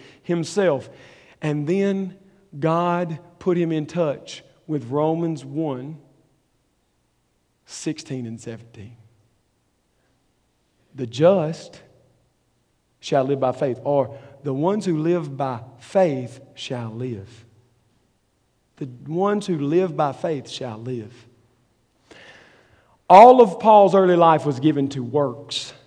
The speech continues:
earning his righteousness. All of Luther's early life was given to works, earning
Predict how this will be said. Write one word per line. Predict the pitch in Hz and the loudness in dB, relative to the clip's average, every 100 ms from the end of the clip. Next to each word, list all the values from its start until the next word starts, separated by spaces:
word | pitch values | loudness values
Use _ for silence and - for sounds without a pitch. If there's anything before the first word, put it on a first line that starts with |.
| _ _ _ - | _ _ _ -4
earning | 170 170 185 185 190 190 180 | 2 4 4 2 0 -2 -6
his | - 156 | -4 -4
righteousness. | 127 143 139 139 135 131 - - | 0 2 2 -2 -12 -14 -6 6
All | 185 254 247 | 8 8 6
of | 196 | 2
Luther's | 214 190 180 | 0 0 2
early | 185 175 | 2 4
life | 160 170 165 | 4 4 4
was | 147 123 | -2 -4
given | 131 151 147 | -2 -2 -4
to | 139 | -6
works, | 120 156 147 113 - - - _ _ - | 0 2 2 0 -12 -16 -20 _ _ 0
earning | 190 196 196 196 190 190 | 4 6 4 4 0 -2